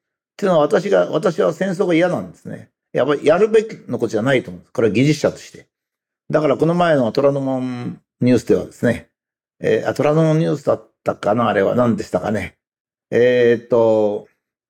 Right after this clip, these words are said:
オッペンハイマーっていう映画今ありましてね。原爆作った人ですけど。その人の、まあ、原爆を作る時の苦悩を描いて、映画でですね、えー、大変に好評な映画だって聞くけど、とんでもないと思うんですよ。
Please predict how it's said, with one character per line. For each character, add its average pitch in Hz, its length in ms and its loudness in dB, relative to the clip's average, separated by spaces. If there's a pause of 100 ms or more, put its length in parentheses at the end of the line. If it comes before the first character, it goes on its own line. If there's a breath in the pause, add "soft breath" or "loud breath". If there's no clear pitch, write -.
(140)
オ 117 40 0
ッ - 40 -6
ペ 165 160 0
ン 156 40 2
ハ 156 120 2
イ 143 40 0
マ 120 140 -2
ー 98 160 -10
っ - 100 -20 (260)
て 110 80 -2
い 104 40 2
う 107 60 2
映 117 140 4
画 107 240 0
今 101 200 -8
あ 95 40 -6
り 113 80 -4
ま 120 100 -4
し - 60 -14
て - 100 -12
ね。 139 240 -12 (440)
原 139 120 4
爆 143 260 -2
作 - 140 -8
っ - 20 -8
た - 140 -8
人 - 160 -16
で - 80 -16
す - 80 -20
け - 60 -20
ど。 - 60 -20 (460)
そ 135 100 -2
の 165 140 4
人 131 380 0
の、 139 480 0 (180)
ま 113 380 -4 (460)
あ、 101 160 -6
原 135 160 4
爆 131 240 -2
を 123 100 0
作 - 220 -2
る 117 120 -2
時 - 200 -8
の 101 160 -6
苦 - 200 -6
悩 185 140 4
を 127 580 2 (180)
描 123 420 0
い 104 40 0
て、 - 180 -10
映 123 100 4
画 110 100 4
で 107 100 -4
で 104 80 -8
す - 120 -8
ね、 123 260 -2 (320)
え 131 100 0
ー、 - 40 0
大 135 180 2
変 127 120 2
に 123 100 -4
好 135 200 2
評 135 160 2
な 127 120 0
映 123 80 4
画 107 100 4
だ - 100 -12
っ - 20 -18 (300)
て 87 100 -8
聞 - 100 -16
く - 60 -20
け 104 120 -4
ど、 87 140 -10
と - 200 -4
ん 131 100 0
で 156 60 4
も 175 100 4
な 208 120 4
い 185 80 2
と 127 80 0
思 110 100 0
う - 20 0
ん 101 40 -2
で 87 80 -6
す - 120 -12
よ。 117 180 -8